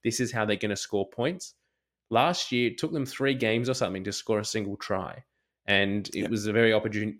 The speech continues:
Speaker 1: opportunistic try when it came to it. So I think the Rebels really need to sort of figure out how they're going to play rugby. And it's not necessarily the,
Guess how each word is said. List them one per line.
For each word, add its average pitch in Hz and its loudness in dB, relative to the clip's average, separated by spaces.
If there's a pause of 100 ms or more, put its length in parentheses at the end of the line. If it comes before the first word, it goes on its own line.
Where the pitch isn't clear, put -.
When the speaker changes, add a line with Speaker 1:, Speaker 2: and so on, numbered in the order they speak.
Speaker 1:
opportunistic 110 -2
try 110 -2
when 95 -4
it 85 -8
came 110 0
to 85 -4
it. - -6
So 113 4 (420)
I 120 0
think 160 2
the 170 0
Rebels 190 2
really 135 2
need 120 0
to 120 -6
sort 123 0
of - -4
figure 117 2
out 98 0 (260)
how 113 2
they're 120 2
going 113 0
to 110 0
play 110 -2
rugby. 101 -4 (1000)
And 120 4
it's 117 -2
not 123 2
necessarily 113 2
the, 104 2